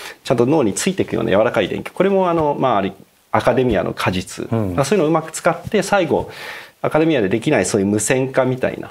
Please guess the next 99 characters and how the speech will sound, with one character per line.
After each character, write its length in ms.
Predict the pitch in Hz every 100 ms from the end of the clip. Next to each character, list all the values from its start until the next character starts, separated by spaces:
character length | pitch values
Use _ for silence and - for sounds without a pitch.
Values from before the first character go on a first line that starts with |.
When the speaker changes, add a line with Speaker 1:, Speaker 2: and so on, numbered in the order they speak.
| -
Speaker 2:
あ 480 | 113 127 131 127 123
ー、 20 |
Speaker 1:
そ 80 | 123
の、 60 |
Speaker 2:
な 80 | 117
る 40 | 120
ほ 80 |
ど。 100 | 113
Speaker 1:
や 60 | 107
っ 20 |
ぱ 40 | 95
り、 40 | - - - _
そ 100 | -
う 20 |
で 60 | 87
す 140 | -
ね。 180 | - 95 _ _ _ _ 110
ミ 100 | 104
ス-、 160 | -
無 120 | 123 123
線 320 | 151 139 127
皮 160 | 127
下 100 | -
封 300 | 131 - 127
印 200 | 101 85
っ 20 | 80
て 80 |
い 20 | -
う 40 |
か、 60 | 101
無 100 | 107
線 220 | 135 123
化 120 | 127
す 100 | -
る 40 |
こ 80 | 131
と 120 | 123
で、 200 | 160 175 123 -
あ 80 | 104
の、 60 |
皮 140 | 98 117
膚 100 | 107
の 80 |
下 120 | 95 139
に 60 |
封 220 | 123 110
印 120 | 101 101
す 140 | -
る 60 | 95
よ 100 | 71
う 40 |
な、 80 | - - - - - -
そ 140 | -
の 180 | 95 87 - 120
何 180 | 117
十 120 | 117 120
億 200 | 98 101
っ 20 |
て 160 | -
や 60 | 95
っ 20 |
ぱ 100 | 95
り 180 | 87 - _ _ -
ア 80 |
カ 120 | 107 120
デ 40 |
ミ 80 | 120
ア 60 |
で 100 | 90 - -
金 180 | 123
か 140 | 131 131
け 100 | 180
ら 80 | 185
れ 60 |
な 80 | 151
い 60 | 90
と 60 |
こ 100 | -
ろ 40 | 85
に 80 |
突 160 | - -
っ 40 |
込 120 | - 95
ん 60 |
で 100 | 87
る 40 | 90
っ 20 |
て 120 | -
い 20 |
う 40 | 131
の 40 |
が、 220 | 117 90 - - - _ _ -
ま 80 | -
あ、 20 |
や 60 | 85
っ 60 | -
ぱ 80 |
り 100 | -
さ-、 180 | - -